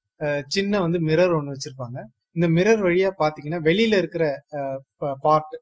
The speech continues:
வெளியில யார் வந்திருக்காங்க அப்படின்றது தெரியும். உங்களுடைய calling பெல்ல வந்து press பண்றாங்க சிலர் வந்து, இப்ப வெளியில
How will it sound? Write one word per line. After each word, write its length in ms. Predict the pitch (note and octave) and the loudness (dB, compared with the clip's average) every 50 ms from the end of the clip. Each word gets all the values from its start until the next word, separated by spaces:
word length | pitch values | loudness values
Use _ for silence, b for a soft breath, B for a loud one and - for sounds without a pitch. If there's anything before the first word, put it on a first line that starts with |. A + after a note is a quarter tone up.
| _ - | _ 0
வெளியில 300 | D#3 D#3 F3 F#3+ F#3+ F3 | 2 2 4 2 2 2
யார் 260 | D#3+ D3+ D#3 E3+ F3+ | 2 4 4 2 2
வந்திருக்காங்க 480 | F3 E3 D#3 D3+ D#3 D#3 D3 C#3+ D3 D3 | 0 0 -2 -2 -2 -2 -4 -4 -4 -4
அப்படின்றது 420 | C#3 C3 C#3 C3+ C3 C#3 D3 E3 D#3+ | -6 -6 -6 -8 -6 -6 -8 -8 -8
தெரியும். 360 | - C3+ B2+ A#2+ B2+ B2+ A2+ B2 _ _ _ _ _ _ _ E3+ | -8 -10 -10 -10 -12 -14 -16 -20 _ _ _ _ _ _ _ -4
உங்களுடைய 460 | F3+ G3+ G3+ G3 F#3+ E3+ E3+ E3 E3 | -2 0 2 2 2 2 0 0 0
calling 440 | E3+ D#3+ D#3+ E3+ F#3 G#3 G#3+ G#3 F#3+ | 0 2 4 4 4 4 2 0 0
பெல்ல 200 | F3+ E3+ D#3+ D#3 | 0 0 0 0
வந்து 220 | D3 D3 D3+ D#3+ D#3+ | -2 -4 -6 -8 -8
press 300 | - D#3 D3 C3 - - | -8 -8 -8 -8 -8 -10
பண்றாங்க 360 | D#3+ D3+ C#3 C3 B2+ B2+ C3+ | -10 -8 -8 -8 -8 -8 -8
சிலர் 280 | C3 C3 C#3+ C3+ C3+ B2+ | -10 -10 -8 -8 -8 -8
வந்து, 260 | B2+ A#2+ A#2+ C3 - - _ _ _ _ _ _ _ _ - | -10 -10 -10 -12 -12 -14 _ _ _ _ _ _ _ _ -6
இப்ப 180 | D#3+ C#3 E3 | -2 0 2
வெளியில 240 | F#3 A3 A#3+ A#3 A3+ | 2 2 4 4 4